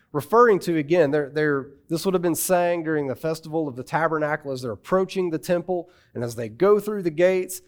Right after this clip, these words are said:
and they finally arrive in the temple, David is saying, "This is the house that the Lord, this is the day that the Lord has made. We're gonna bless you from the house of the Lord. We're gonna sing your praises." He's acknowledging that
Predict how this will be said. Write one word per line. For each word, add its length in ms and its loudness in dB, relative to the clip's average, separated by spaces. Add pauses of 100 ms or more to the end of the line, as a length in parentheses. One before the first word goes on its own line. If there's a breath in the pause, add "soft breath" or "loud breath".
(140)
and 100 -4
they 80 -2
finally 440 0
arrive 400 2
in 80 -4
the 80 -2
temple, 500 -6 (160 soft breath)
David 300 2
is 80 -4
saying, 400 0 (180)
"This 300 4
is 160 -6
the 100 0
house 400 -2
that 140 -12
the 80 -6
Lord, 400 2
this 120 -8
is 100 -10
the 60 -10
day 280 8
that 160 -8
the 60 -2
Lord 220 2
has 140 -6
made. 440 2 (200 soft breath)
We're 80 -4
gonna 140 2
bless 480 4
you 120 -6
from 180 -6
the 60 -6
house 380 -2
of 80 -8
the 80 -6
Lord. 400 4 (240 loud breath)
We're 80 -8
gonna 140 -2
sing 320 0
your 100 -2
praises." 800 0 (840)
He's 140 0
acknowledging 640 4
that 180 -6